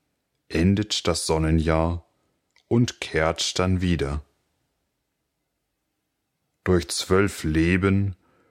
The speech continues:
wurde dieser uralte Heidenschwanz hierher getragen. Eine neue Linie beginnt mit der ersten Generation. Zwölf Stunden der Nacht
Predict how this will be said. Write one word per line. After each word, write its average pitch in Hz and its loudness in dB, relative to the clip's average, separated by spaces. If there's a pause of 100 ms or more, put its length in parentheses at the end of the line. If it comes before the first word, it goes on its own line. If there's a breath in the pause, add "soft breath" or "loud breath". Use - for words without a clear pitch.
(240)
wurde 123 2
dieser 110 0
uralte 107 0
Heidenschwanz 87 0
hierher 104 2
getragen. 76 -4 (1500)
Eine 85 2
neue 82 2
Linie 98 0 (480)
beginnt 98 0
mit 92 -2
der 78 0
ersten 82 0
Generation. 92 -2 (3750)
Zwölf - 0
Stunden 92 2
der 90 0
Nacht 82 -6